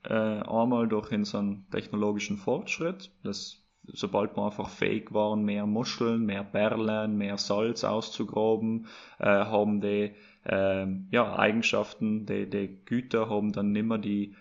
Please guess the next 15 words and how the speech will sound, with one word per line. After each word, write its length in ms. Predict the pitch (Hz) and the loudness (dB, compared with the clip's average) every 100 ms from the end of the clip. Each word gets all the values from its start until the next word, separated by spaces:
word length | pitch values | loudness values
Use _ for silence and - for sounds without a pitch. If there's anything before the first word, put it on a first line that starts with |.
| - | -4
Eigenschaften 560 | 101 107 107 104 - 98 | 2 2 2 -2 -2 -10
von 240 | - 101 | -6 -4
einem 240 | 98 98 - | -4 -4 -2
harten 400 | 101 104 107 98 | -2 -2 -2 0
Geld, 560 | 98 101 110 - - _ _ _ - | 0 0 0 -4 -20 _ _ _ 0
ähm, 640 | 98 95 95 95 95 - | 2 2 2 -2 -4 -2
dargestellt 800 | 104 127 - - 139 143 143 - | 4 4 2 0 2 2 0 -6
und 160 | - 104 | -4 -2
seien 240 | 101 101 | 0 0
dann 160 | 104 101 | 0 0
auch 280 | 98 98 95 | -2 -4 -4
Ding 600 | 104 104 104 - 127 - | -2 -2 -4 -10 -12 -8
nimmer 400 | - 104 107 104 | -4 0 0 -2
so 280 | - 98 98 | -2 -4 -4
als 540 | - 95 95 - - | -4 -4 -6 -8 -12